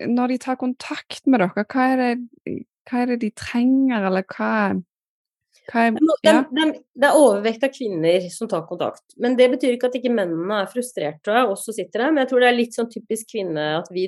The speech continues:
Speaker 2: vi går ut og søker hjelp, på en måte,
Speaker 1: Mm.
Speaker 2: og litt lettere, har en litt lavere terskel for det.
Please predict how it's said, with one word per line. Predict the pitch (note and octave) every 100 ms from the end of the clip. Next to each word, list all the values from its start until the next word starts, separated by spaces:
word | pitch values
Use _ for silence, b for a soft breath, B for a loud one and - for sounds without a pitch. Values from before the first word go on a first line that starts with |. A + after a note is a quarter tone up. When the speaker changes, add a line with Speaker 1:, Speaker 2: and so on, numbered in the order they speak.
| F#3
Speaker 2:
vi | - E3 F#3+
går | F#3 F3 E3
ut |
og | F3+
søker | F#3 D3+ - D#3+ D#3 D#3 D3+ D#3+ E3 -
hjelp, | C#3 - _
på | D#3+
en | E3
måte, | D#3+ A3 G#3+ - _ -
Speaker 1:
Mm. | B3 G#3+ G#3+
Speaker 2:
og | C#4
litt | G#4+ -
lettere, | - - - D#3+
har | F#3+
en |
litt | G3 G3
lavere | F3+ D3 E3
terskel | F3+ - D#3+
for |
det. | F#3+